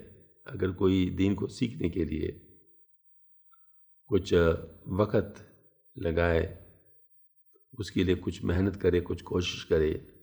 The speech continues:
تو یہ جاہدوا میں آتا ہے۔ والذین جَاہَدُوا فینا، اس میں آتا ہے۔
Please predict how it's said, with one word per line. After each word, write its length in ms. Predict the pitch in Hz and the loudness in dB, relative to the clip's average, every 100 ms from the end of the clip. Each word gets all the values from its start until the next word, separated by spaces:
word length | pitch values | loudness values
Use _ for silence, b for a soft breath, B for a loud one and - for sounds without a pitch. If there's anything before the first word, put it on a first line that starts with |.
| _ _ _ _ _ _ _ _ | _ _ _ _ _ _ _ _
تو 60 | 120 | 0
یہ 120 | 98 | 6
جاہدوا 420 | 101 104 107 95 | 6 8 6 6
میں 120 | 82 | 4
آتا 220 | 73 - | 0 -4
ہے۔ 200 | 76 - - _ _ _ _ _ _ _ _ _ _ _ _ _ _ _ _ _ _ _ _ _ - - | -8 -10 -20 _ _ _ _ _ _ _ _ _ _ _ _ _ _ _ _ _ _ _ _ _ -20 -4
والذین 540 | 101 95 95 90 95 90 | 2 4 6 6 4 4
جَاہَدُوا 760 | 87 87 82 90 85 - - _ _ _ _ | 4 2 2 2 0 -4 -18 _ _ _ _
فینا، 320 | - 95 82 82 - - - _ _ _ _ _ _ _ | 2 4 4 0 -4 -16 -20 _ _ _ _ _ _ _
اس 220 | - 92 | -10 -4
میں 160 | 87 78 | -2 -2
آتا 280 | 76 - - | -2 -6 -10
ہے۔ 160 | - | -12